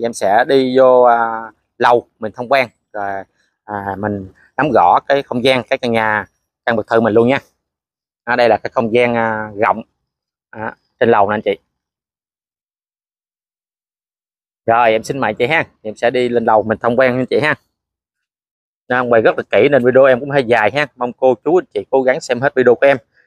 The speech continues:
để mình nắm được cái thông tin, à, chính xác, à, căn biệt thự này để mình mua, mình ở nha. Em thấy giá thì có năm tỷ, à, năm trăm triệu thôi,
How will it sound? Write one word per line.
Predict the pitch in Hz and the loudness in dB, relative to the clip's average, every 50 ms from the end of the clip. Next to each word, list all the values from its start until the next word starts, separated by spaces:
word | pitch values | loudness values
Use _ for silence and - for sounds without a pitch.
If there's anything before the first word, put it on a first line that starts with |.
| _ - | _ -8
để | - 110 120 | -4 -4 -2
mình | 123 110 | -2 -2
nắm | 117 139 165 | -6 -6 -4
được | 139 107 104 - | -4 -6 -6 -4
cái | - 131 - | -8 -8 -4
thông | - 123 117 | -4 -4 -4
tin, | - - 156 156 151 127 _ _ _ _ _ _ - | -2 -2 0 0 -2 -4 _ _ _ _ _ _ -10
à, | - 107 104 | -8 -8 -8
chính | - _ - - 190 | -8 _ -10 -10 -8
xác, | 196 - - - - - _ _ _ _ _ - | -6 -2 -2 -2 -2 -2 _ _ _ _ _ -8
à, | - 113 107 - | -6 -6 -6 -4
căn | - 113 117 117 | -6 -6 -4 -4
biệt | 107 95 | -6 -6
thự | - 117 104 104 | -2 -2 0 0
này | 113 117 104 - _ - | 0 -2 -4 -6 _ -6
để | 104 104 101 | -4 -4 -4
mình | 113 117 101 98 | -4 -6 -6 0
mua, | 107 123 135 120 - | 2 2 2 2 -2
mình | 110 101 | -8 -8
ở | 98 80 87 123 | -6 -4 -2 0
nha. | 147 160 143 _ _ _ _ _ _ _ _ _ _ | 0 0 -2 _ _ _ _ _ _ _ _ _ _
Em | - 113 107 | -12 -10 -6
thấy | 113 120 123 | -6 -4 0
giá | 123 127 127 139 156 | 2 2 2 2 0
thì | 156 131 104 90 - | -2 -4 -6 -6 -6
có | 107 107 107 120 131 139 143 _ _ _ _ _ _ _ | -6 -4 -4 -4 -4 -6 -8 _ _ _ _ _ _ _
năm | - 127 131 123 - | -4 -4 -4 -4 -2
tỷ, | - 87 87 110 135 170 - - | -2 -2 0 0 -2 -6 -6 -6
à, | 98 101 98 98 92 92 | -4 -4 -4 -4 -4 -6
năm | 117 123 104 | -6 -4 -4
trăm | 131 98 | -4 -2
triệu | - 92 87 90 | 0 -2 0 0
thôi, | - 123 | -2 -4